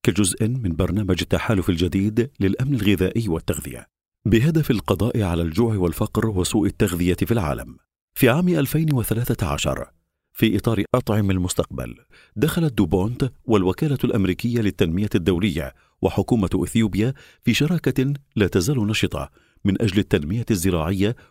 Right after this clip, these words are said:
والأمن الغذائي في البلاد. من خلال هذه الشراكة، أنشأت دوبونت مصانع ومستودعات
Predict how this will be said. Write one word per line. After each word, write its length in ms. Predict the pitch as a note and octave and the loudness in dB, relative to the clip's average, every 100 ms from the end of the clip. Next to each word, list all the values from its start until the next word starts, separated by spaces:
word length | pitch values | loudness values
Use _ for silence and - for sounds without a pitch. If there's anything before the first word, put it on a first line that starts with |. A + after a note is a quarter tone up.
| _ | _
والأمن 360 | G#2+ G#2 C#3+ D#3 | 2 2 2 2
الغذائي 580 | B2+ G2+ F#2 F2+ C#3 F#2+ | 2 2 2 0 0 0
في 80 | |
البلاد. 400 | F2+ D#2 C#2+ B1+ - _ _ _ _ _ _ _ | -2 -4 -6 -14 -20 _ _ _ _ _ _ _
من 120 | G#2+ | 0
خلال 300 | - C#3+ F3+ | 4 2 2
هذه 300 | D#3+ D3+ B2+ | 2 2 2
الشراكة، 540 | A#2 - E2+ - C2 - _ _ _ - | 2 0 -2 -6 -12 -14 _ _ _ -2
أنشأت 360 | G2 - A#2 A2 | 0 2 0 2
دوبونت 600 | B2+ A#2 F2 - C#2 - - _ | 2 2 -2 -4 -6 -8 -20 _
مصانع 480 | - F#2 G#2 G2+ B2 | -2 0 0 0 0
ومستودعات 800 | C3 D#2+ D#2 - E2+ E2 E2 G#2 | 0 -2 0 0 0 0 -2 -2